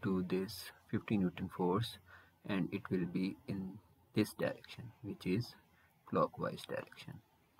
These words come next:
The second force, uh, of sixty Newton is passing from point O. You can see its line of action.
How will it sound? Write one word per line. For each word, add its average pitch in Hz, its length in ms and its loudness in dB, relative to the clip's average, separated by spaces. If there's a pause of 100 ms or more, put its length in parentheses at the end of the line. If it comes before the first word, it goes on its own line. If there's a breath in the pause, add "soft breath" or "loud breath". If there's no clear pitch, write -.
(1120 soft breath)
The 110 80 2
second 131 360 8
force, 135 500 6 (360 loud breath)
uh, 90 300 2
of 87 220 2
sixty - 360 2
Newton 131 460 6 (420 soft breath)
is 90 460 2 (460 loud breath)
passing 107 500 6
from 90 420 4
point 87 440 2 (180)
O. 85 240 2 (320)
You 95 80 -2
can 95 180 2
see 107 320 4
its - 280 0 (360 soft breath)
line 95 540 6
of 90 180 0 (140)
action. 104 560 -2